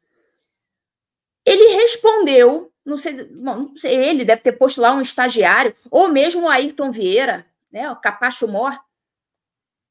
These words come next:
cheio de criatividade, né? Eles usaram a criatividade e falaram, "Olha, o X falou, o, o tio Elon, o tio Elinho falou que vai tirar a galera do Brasil.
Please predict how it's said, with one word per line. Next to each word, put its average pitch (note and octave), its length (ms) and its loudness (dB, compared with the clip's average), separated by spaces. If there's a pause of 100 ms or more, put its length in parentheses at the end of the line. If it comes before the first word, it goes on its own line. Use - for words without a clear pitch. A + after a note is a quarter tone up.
(300)
cheio D#4+ 340 -2
de A#3+ 140 -6
criatividade, A#3 880 -4
né? C4+ 240 -10 (340)
Eles F4+ 220 -4
usaram D4+ 360 2
a C#4 40 -8
criatividade B3+ 600 -4
e E4 40 -8
falaram, E4 220 -2
"Olha, G#3 340 -2 (680)
o F#4+ 120 2
X G4 420 2
falou, D#4 460 0 (1500)
o, C4 460 -6
o B3+ 60 -6
tio D#4 580 -2 (400)
Elon, B3 560 0
o G#3 60 -10
tio D4 260 -6
Elinho A#3 440 -6
falou A3+ 640 -2 (800)
que E4+ 180 0
vai E4+ 260 0
tirar D4 400 -2
a D#4 40 -2
galera C#4+ 440 -2
do C4+ 100 -6
Brasil. D#4 720 -4